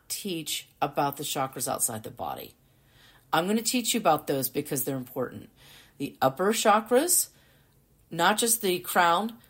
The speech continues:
but there are several chakras above your head, and they're like a G P S for your soul. So imagine if your soul in the universe at the universal chakra,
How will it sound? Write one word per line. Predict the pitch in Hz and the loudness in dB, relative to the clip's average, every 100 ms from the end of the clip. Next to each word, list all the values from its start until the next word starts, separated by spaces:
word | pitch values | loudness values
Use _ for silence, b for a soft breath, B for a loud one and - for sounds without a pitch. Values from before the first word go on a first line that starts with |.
| - | -8
but | 156 - | -6 0
there | 165 151 | 2 2
are | - 151 151 - _ _ - | 2 0 -2 -8 _ _ 0
several | - 175 185 185 | 0 0 -2 0
chakras | 185 170 170 147 | 4 4 2 -4
above | - 139 147 151 | -6 -4 -2 -2
your | 170 | -4
head, | 175 220 160 | -2 0 0
and | 139 151 | 0 -2
they're | |
like | 147 156 156 | -2 -2 -2
a | |
G | 143 - 165 | -4 -4 -6
P | 165 165 | -6 -4
S | 147 - | -2 -2
for | 143 | -4
your | 127 117 | -8 -4
soul. | - 120 - - b b b b - | -2 -2 -6 -10 b b b b 0
So | 202 | 2
imagine | 185 175 208 240 | 4 4 4 0
if | 220 220 | -4 -2
your | 185 | 0
soul | - 220 202 185 - | 2 2 0 -2 -6
in | 165 | -6
the | 151 | -4
universe | 165 233 160 143 - | 0 0 2 2 0
at | 139 | -2
the | 139 | -6
universal | 156 151 139 131 | -8 -8 -4 -4
chakra, | - 160 170 175 127 131 | 0 2 2 0 -6 -6